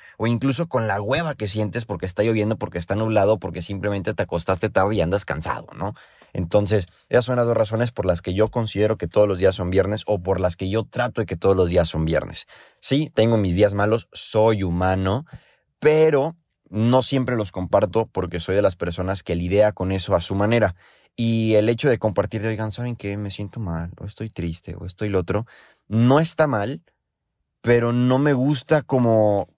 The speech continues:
compartírselo a cualquier persona, ¿saben? Porque cada quien, obviamente, ve la vida de una manera distinta. Mi manera de lidiar con esos sentimientos de tristeza, de enojo, de frustración, de desesperación,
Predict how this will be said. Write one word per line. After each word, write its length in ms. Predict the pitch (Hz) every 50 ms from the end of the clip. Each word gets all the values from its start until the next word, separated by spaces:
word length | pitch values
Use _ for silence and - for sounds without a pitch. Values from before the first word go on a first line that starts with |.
| _ _
compartírselo 720 | - - 120 117 95 - 113 110 - - 131 120 127 127 120
a 40 |
cualquier 340 | 113 - 110 - - 120 95
persona, 400 | - 107 107 117 120 110 92 85 -
¿saben? 320 | - 101 95 107 135 151 - _ _ _ _ _ _ _ _ -
Porque 300 | 107 104 101 87 107 87
cada 280 | - 123 127 135 139
quien, 500 | - - 139 143 135 127 123 135 139 - _ _ _ _ _ _ _ -
obviamente, 480 | 104 101 110 113 123 113 101 85 110
ve 120 | 117 101 95
la 100 | 104 98
vida 200 | 92 101 110 107
de 100 | 92 90
una 100 | 95 90
manera 240 | 87 85 85 85 87
distinta. 540 | 87 85 - - 90 87 82 - - _ _ _ -
Mi 100 | 101 104
manera 380 | 107 107 113 120 123 127 135
de 100 | 131 123
lidiar 360 | 113 107 104 104 113 113 117 -
con 160 | - 110 107
esos 280 | 107 104 - 120 104
sentimientos 720 | - 107 98 87 82 95 107 117 123 110 127 131 143 143 120
de 280 | 92 90 90 90 87 82
tristeza, 640 | - 87 85 - - 110 113 - - 117 120 120
de 100 | 110 95
enojo, 420 | 90 95 101 107 - - 113 120 120
de 100 | 101 85
frustración, 640 | - - 85 82 87 87 82 - 110 110 113 120
de 60 | 117 104
desesperación, 840 | 90 87 85 90 82 - - 92 90 87 - 110 110 120 139 147